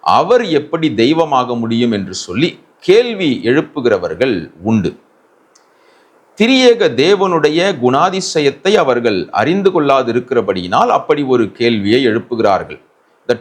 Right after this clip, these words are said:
triune nature of God என்று சொல்லுகிறோமே, அந்த திரித்துவ தேவன் எப்படி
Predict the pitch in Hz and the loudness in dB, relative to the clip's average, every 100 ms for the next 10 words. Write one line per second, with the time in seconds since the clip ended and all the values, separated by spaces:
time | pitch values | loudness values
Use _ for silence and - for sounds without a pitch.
0 | - 139 175 170 139 131 143 127 113 113 | -2 -2 0 0 -2 -2 0 0 0 0
1 | 120 127 113 110 - 101 95 82 82 139 | 0 0 -4 -6 -8 -8 -6 -4 -2 -4
2 | 185 _ _ _ _ - 151 208 196 143 | -4 _ _ _ _ -4 -2 0 0 2
3 | 98 78 - 185 226 - 202 165 120 147 | 0 -4 -6 -2 -2 -4 0 0 2 2
4 | 165 156 120 120 180 151 | 0 0 -2 -2 -4 -4